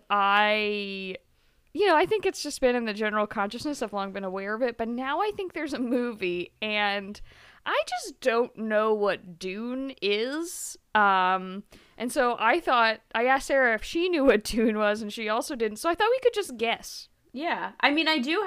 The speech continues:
Speaker 2: have a, I have small
Speaker 1: <laughs>
Speaker 2: amounts of knowledge on it. And so I'll tell you what I know, and then you can extrapolate from there.
Speaker 1: Well, can I just, I'll just offer my guess first.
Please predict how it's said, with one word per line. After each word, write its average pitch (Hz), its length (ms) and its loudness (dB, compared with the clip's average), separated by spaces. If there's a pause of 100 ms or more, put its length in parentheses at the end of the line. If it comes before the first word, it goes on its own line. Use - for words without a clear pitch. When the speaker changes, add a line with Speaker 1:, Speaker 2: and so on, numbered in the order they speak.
Speaker 2:
have 359 140 6
a, 226 220 6
I 226 60 6
have 269 220 2
small 226 440 0
Speaker 1:
<laughs> - 0 -
Speaker 2:
amounts 180 340 0
of 175 120 -12
knowledge 156 400 -2
on 185 160 -10
it. 196 160 -10 (460)
And 196 640 -4 (300)
so 247 280 2
I'll 240 320 6
tell 320 200 2
you 277 140 0
what 226 140 4
I 226 140 4
know, 185 200 -2
and 185 120 -6
then 185 140 -8
you 208 160 -6
can 190 380 -10
extrapolate 202 680 -2
from 180 200 -8
there. 180 340 -4 (300)
Speaker 1:
Well, 339 160 0
can 359 160 0
I 330 100 2
just, 339 240 -4
I'll 262 180 4
just 359 180 -4
offer 294 280 2
my 214 200 2
guess 185 440 -4
first. - 640 -4